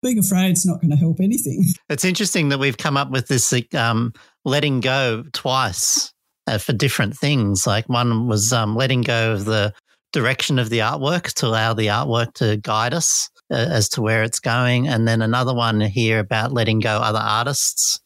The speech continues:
Speaker 2: work, uh, that influence us and, um,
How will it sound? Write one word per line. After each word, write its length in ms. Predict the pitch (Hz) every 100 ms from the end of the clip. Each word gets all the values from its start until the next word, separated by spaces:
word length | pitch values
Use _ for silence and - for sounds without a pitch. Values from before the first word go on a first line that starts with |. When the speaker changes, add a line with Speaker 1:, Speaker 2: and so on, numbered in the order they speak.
| -
Speaker 2:
work, 380 | 104 120 156 - _ -
uh, 180 | 156 117
that 180 | 107 110
influence 600 | 131 127 147 147 165 -
us 360 | 233 - - - _ _ _ _ _ -
and, 320 | 110 107 104
um, 360 | 110 107 104